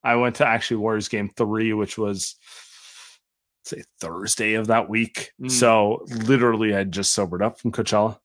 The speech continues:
Speaker 2: Mm, yep.
Speaker 1: And, um, yeah, that was a, that was a good time. I'll put it that way.
Speaker 2: <laughs> You know what, what's
Speaker 1: Um,
Speaker 2: funny is last year's Coachella, I actually watched Denver. Same thing. I watched the
Speaker 1: <laughs>
Speaker 2: Warriors against Denver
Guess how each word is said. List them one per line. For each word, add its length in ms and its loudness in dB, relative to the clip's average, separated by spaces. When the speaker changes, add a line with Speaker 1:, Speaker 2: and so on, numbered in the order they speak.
Speaker 2:
Mm, 340 -4
yep. 100 4
Speaker 1:
And, 580 6
um, 600 6
yeah, 120 4
that 60 2
was 140 4
a, 160 8
that 140 8
was 120 6
a 40 0
good 160 2
time. 260 4
I'll 100 0
put 120 6
it 60 6
that 200 8
way. 140 -2
Speaker 2:
<laughs> 180 -16
You 120 6
know 80 12
what, 200 12
what's 140 8
Speaker 1:
Um, 120 -4
Speaker 2:
funny 160 10
is 160 8
last 300 8
year's 160 2
Coachella, 420 0
I 140 2
actually 280 0
watched 380 0
Denver. 360 2
Same 220 -2
thing. 320 6
I 60 2
watched 640 4
the 0 -
Speaker 1:
<laughs> 60 10
Speaker 2:
Warriors 140 10
against 360 4
Denver 380 6